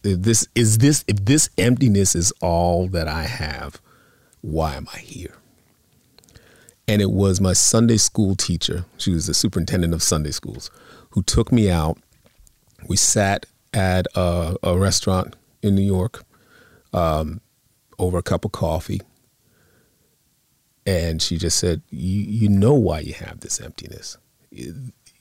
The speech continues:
You've heard this all of your life. When are you gonna finally just say, 'Okay, Jesus, I surrender'?" That night, sitting in this restaurant over a cup of coffee,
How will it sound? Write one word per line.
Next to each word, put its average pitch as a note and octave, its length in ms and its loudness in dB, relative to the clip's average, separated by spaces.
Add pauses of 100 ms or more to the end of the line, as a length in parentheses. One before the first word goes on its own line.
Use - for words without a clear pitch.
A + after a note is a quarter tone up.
(200)
You've A#2+ 400 2
heard C3+ 560 2
this G2+ 420 -2
all D#2 200 -6
of F#2+ 120 -12
your D2 140 -14
life. F#2 640 -14 (1600)
When G#2 340 2
are A#2 40 4
you G#2+ 180 2
gonna F#2 160 0
finally F2 600 -2
just F#2+ 280 -6
say, E2 220 -4
'Okay, D#2 440 -6 (840)
Jesus, F#2 360 -2
I D#2 100 -2
surrender'?" - 520 -8 (1300)
That F#2 380 0
night, E2 400 -4 (1300)
sitting A2 520 4
in G2 280 2
this F#2+ 180 0
restaurant E2+ 460 -2
over E2+ 140 -8
a D#2+ 40 -10
cup - 180 -10
of A2+ 60 -20
coffee, - 480 -14